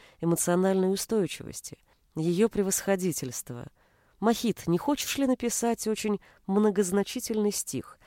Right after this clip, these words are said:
и запостить его в открытых новостных трансляциях?» «А говорили, это я начитался политической романтики», пробормотал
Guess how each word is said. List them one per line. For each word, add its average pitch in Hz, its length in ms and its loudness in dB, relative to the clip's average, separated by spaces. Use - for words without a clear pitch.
и 277 80 0
запостить 226 640 4
его 160 200 2
в 156 60 0
открытых 185 500 -2
новостных 151 520 0
трансляциях?» 156 920 -4
«А 190 100 2
говорили, 269 520 10
это 254 200 6
я 175 260 6
начитался 151 800 0
политической 160 640 -2
романтики», 139 720 -2
пробормотал 143 760 0